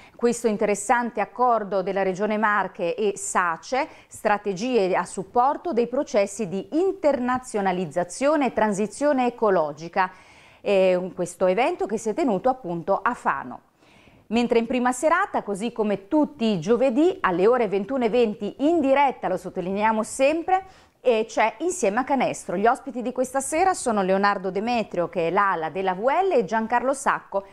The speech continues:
che è l'allenatore. Potete partecipare e commentare in diretta attraverso il nostro numero WhatsApp oppure, eh, sotto la nostra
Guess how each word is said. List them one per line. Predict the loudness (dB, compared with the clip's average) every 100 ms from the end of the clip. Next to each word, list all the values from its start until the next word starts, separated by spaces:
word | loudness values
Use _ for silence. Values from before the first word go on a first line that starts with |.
| -20 _
che | 2 2
è | 2
l'allenatore. | 0 0 -2 -4 -2 -2 0 0
Potete | 0 2 2 2 0
partecipare | -2 -4 -6 -8 -2 2 2 0
e | -2
commentare | -4 -4 -4 -2 0 0 0 -4
in | -2 0 2
diretta | 2 2 0 -2 -2 -4 -8 -14
attraverso | -6 -2 0 0 -2 -2
il |
nostro | 0 -2 0 2
numero | 2 2 2
WhatsApp | 2 0 -2 0 0 0 -4 -4
oppure, | -2 -2 -2 0 0 0 -4 -16
eh, | -2 -2
sotto | -2 0 0 0 -2
la | -2
nostra | -2 -4 -2 0 0